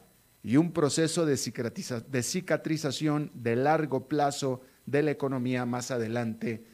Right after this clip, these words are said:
dijo la que a partir de mañana será la secretaria del Tesoro de los Estados Unidos al Senado.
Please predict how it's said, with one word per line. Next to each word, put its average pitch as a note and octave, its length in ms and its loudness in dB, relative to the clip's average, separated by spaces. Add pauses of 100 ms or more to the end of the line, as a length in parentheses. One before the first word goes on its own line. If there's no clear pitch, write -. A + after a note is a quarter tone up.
(200)
dijo C3 560 -2
la A2+ 200 -2
que A2 100 -4
a G#2+ 80 -4
partir B2+ 420 -2
de B2+ 120 0
mañana A#2 380 0
será A2+ 260 -4
la A#2+ 100 0
secretaria A#2 560 -2
del G#2+ 140 -4
Tesoro A2 500 -2
de A#2+ 160 -2
los A#2 160 -2
Estados G#2 460 -4
Unidos A2 500 -4 (500)
al A2+ 380 0
Senado. C#3+ 640 2